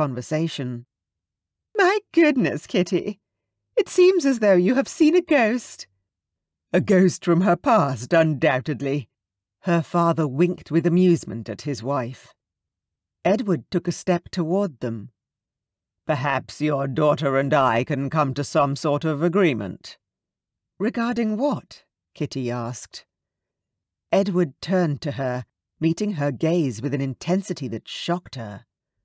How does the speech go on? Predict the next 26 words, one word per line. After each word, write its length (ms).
"I 180
would 220
much 340
rather 360
say 260
this 280
to 100
you 160
in 160
private, 600
but 160
I 160
wish 240
to 80
marry 380
you, 220
Kitty." 520
Kitty's 480
jaw 400
dropped, 600
and 140
her 140
mother 320
gasped 720
beside 420
her. 200